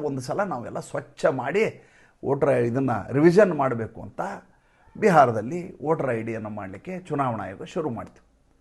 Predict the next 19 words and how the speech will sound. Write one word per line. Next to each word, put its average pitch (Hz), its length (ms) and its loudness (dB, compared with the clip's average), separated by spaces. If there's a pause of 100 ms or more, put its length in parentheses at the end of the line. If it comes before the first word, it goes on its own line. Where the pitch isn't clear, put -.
(1120)
ರಾಹುಲ್ 254 300 12
ಗಾಂಧಿ 170 360 6
ಬಿಹಾರದ 208 480 8
ಬಗ್ಗೆ 196 200 0
ಹೇಳಿಲ್ಲ, 156 380 6
ಕರ್ನಾಟಕದ 226 540 2
ಬಗ್ಗೆ 156 260 0
ಹೇಳಿದ್ರು, 147 300 2
ಮಹದೇವಪುರ 175 680 4
ಕಾನ್ಸ್ಟಿಟ್ಯೂಯೆನ್ಸಿ 143 600 -4
ಬಗ್ಗೆ 120 280 -2
ಹೇಳಿದ್ರು, 120 320 0
ಬೆಂಗಳೂರು 151 340 -2
ಸೆಂಟ್ರಲ್ 151 420 -2
ಬಗ್ಗೆ 127 220 -6
ಹೇಳಿದ್ರು, 117 300 -4
ಮಹಾರಾಷ್ಟ್ರದ 151 540 0
ಬಗ್ಗೆ 123 280 -6
ಹೇಳಿದ್ರು. - 480 -12